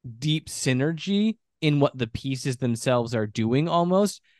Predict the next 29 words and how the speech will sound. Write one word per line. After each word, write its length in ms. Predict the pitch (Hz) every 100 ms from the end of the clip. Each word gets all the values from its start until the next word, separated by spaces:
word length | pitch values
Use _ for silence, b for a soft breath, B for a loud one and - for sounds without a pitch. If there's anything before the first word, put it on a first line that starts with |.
| _
outside 340 | 135 131 131 151
of 60 |
the 100 | 135
fact 300 | 123 123 120
that 100 | -
they 100 | 117
have 300 | 113 120 113
the 80 | 117
type 280 | 117 110 104
line 260 | 123 104 104 -
of 300 | 104 98 -
enchantment 800 | 123 117 113 117 104 104 104 110 -
or 360 | 120 113 110 - _ _
have 180 | 127 131
a 40 |
line 260 | 120 120 120
of 100 | 110
text 320 | - 117 -
on 100 | 120
them 200 | 110 107
that 200 | 107 110
does, 380 | 117 113 107 -
that 140 | 127 123
interacts 380 | 123 113 107 -
with 100 | 110
enchantments 600 | 104 - 98 101 101 107
in 100 | 101
some 320 | - 107 98
way. 300 | 85 -